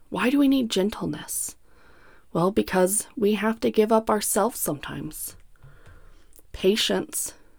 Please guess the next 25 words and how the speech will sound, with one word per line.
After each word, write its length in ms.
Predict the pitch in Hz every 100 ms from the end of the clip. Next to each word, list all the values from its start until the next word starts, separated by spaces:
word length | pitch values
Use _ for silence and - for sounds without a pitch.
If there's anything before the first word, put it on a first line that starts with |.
| - - - - -
Is 160 | 190 160
life 440 | 170 170 202 - -
ever 420 | 175 214 208 - -
easy? 600 | 190 220 226 269 330 - - - - -
We 100 | 208
have 300 | 196 196 302
to 80 | 202
have 260 | 175 175
patience 460 | - 220 220 190 -
in 120 | 156
life. 420 | 147 151 - - - - - - - - - - - - - - - -
The 100 | 180
next 320 | 165 208 -
one 140 | 190 175
is 120 | 170
bearing 480 | 180 180 208 208 214
with 200 | 202 202
one 220 | 202 208
another 340 | 202 202 202
in 180 | 202 190
love. 460 | 190 214 156 170 - - - - - - - - -
Sometimes 600 | - 208 226 233 247 233
we 120 | 214
just 260 | 226 330 -
don't 260 | 269 -